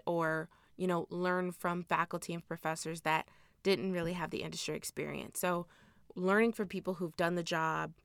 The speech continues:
who've done, who've, who've had their tenure in corporate was important to me because I know that a lot of graduate degrees focus a lot on theory and a lot less on application. I'm a person that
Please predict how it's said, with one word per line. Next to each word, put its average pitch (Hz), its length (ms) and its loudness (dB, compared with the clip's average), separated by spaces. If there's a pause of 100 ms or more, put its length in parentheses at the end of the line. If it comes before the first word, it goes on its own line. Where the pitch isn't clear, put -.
(160)
who've 175 140 -6
done, 170 360 0 (440)
who've, 175 300 -4 (120)
who've 175 200 -6
had 180 480 4
their 165 420 0 (300)
tenure 165 420 0
in 165 180 -6
corporate 156 560 -4 (400)
was 165 540 0 (140)
important 202 400 0
to 233 120 0
me 277 240 -2 (360)
because 190 280 0
I 190 100 4
know 180 400 6
that 175 260 0
a - 80 0
lot 165 300 4
of 165 80 -4
graduate 165 340 -2
degrees 156 600 -4 (380)
focus 180 340 0
a 165 40 -2
lot 160 280 2
on 160 260 -4
theory 185 420 2
and 175 140 -4
a 165 40 -2
lot 165 260 -2
less - 180 -6
on 160 80 -6
application. 180 760 -4 (440)
I'm 175 220 8
a 165 120 -2
person 175 460 -4
that 165 260 -2